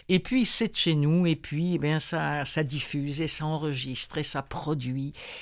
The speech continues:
euh, des livres formidables comme Mélasse de fantaisie de Francis Ouellette. Alors, Mélasse de fantaisie, on est dans le faubourg Amelas. On est exactement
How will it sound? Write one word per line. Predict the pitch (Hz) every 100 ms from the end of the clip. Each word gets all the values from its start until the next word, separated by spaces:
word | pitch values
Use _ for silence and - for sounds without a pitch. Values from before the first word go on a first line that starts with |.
| -
euh, | 127 123
des | 151
livres | 147 170 127
formidables | - 202 156 123 120 131 -
comme | 147 131
Mélasse | 165 160 151 123
de |
fantaisie | 110 135 123 104 107 147
de | 127 117
Francis | - 135 - 151 143 -
Ouellette. | 143 117 110 80 - - - - - - - - -
Alors, | 165 147
Mélasse | 214 202 196 151
de | 151
fantaisie, | - 135 185 175 226 214 175
on | 160
est | 147
dans | 127
le |
faubourg | 123 147 127 147
Amelas. | 170 208 220 185 - - - - _ _
On | 131 127
est | 151 143
exactement | 123 143 - 143 165